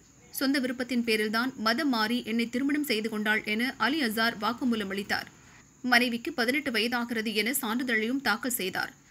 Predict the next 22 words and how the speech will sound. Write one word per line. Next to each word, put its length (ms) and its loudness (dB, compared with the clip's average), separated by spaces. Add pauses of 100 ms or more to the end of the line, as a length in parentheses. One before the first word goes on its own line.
(220)
அதை 280 2
ஏற்றுக்கொண்டு 580 0
திருமணம் 360 0
செல்லும் 360 0
என்றது 400 -2
கோர்ட். 340 -6 (440)
யாரை 380 2
திருமணம் 360 0
செய்ய 220 0
வேண்டும் 300 0
என்ற 240 0
முடிவை 320 -2
எடுக்கும் 360 -2
பக்குவமும் 640 -2
வயதும் 440 0
ஆர்சு 340 0
ராஜாவுக்கு 500 0
இருக்கிறது 460 -2
என 220 0
நீதிபதி 480 0
தீர்ப்பில் 420 -4
கூறினார். 480 -4